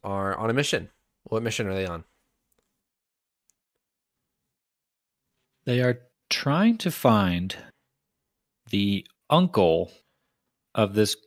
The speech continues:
Speaker 2: girl who kind of wandered into Kaladin's clinic, right?
Speaker 1: Right.
Speaker 2: And we find out, at least I found out as we were going through this, that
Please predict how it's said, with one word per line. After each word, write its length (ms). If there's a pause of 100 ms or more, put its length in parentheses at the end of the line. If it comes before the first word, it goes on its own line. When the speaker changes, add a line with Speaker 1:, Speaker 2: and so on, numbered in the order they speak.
Speaker 2:
girl 420
who 240
kind 260
of 260
wandered 540
into 760 (380)
Kaladin's 400
clinic, 440 (180)
right? 320 (880)
Speaker 1:
Right. 180 (1300)
Speaker 2:
And 80
we 120
find 320
out, 320
at 1040
least 160
I 140
found 340
out 280 (200)
as 140
we 60
were 60
going 200
through 220
this, 360 (160)
that 240